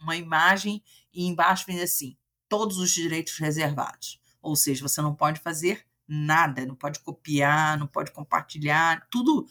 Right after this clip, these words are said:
tá tudo amarrado, não pode nada. Criado, então, é, é, voltando aqui ao texto, né, a, a, a, a questão de, de, de,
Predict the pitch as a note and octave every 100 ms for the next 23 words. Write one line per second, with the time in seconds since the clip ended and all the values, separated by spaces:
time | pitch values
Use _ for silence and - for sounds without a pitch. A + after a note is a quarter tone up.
0 | - _ - G#3+ B3+ C4 F#4+ E3 C#3+ B2+
1 | C#3+ D3 - F3+ G3+ G3+ D3+ C3+ B2+ -
2 | _ - - - - _ - A3+ G#3 F3
3 | F#3+ G#3+ B3+ G3 F3+ F#3+ G#3+ - E3 -
4 | - D3 E3 D#3+ - F3+ F#3 D#3 C#3 D#3
5 | D3+ D#3 - F#3+ A#3+ - - E3 G3+ G#3
6 | - - - - C#3+ - D3+ D3 D3 C3+
7 | - C#3+ - D3+ - - D#3+ D#3+ C3+ D3+
8 | C#3+ C#3+ C#3 C3+ C#3 B2+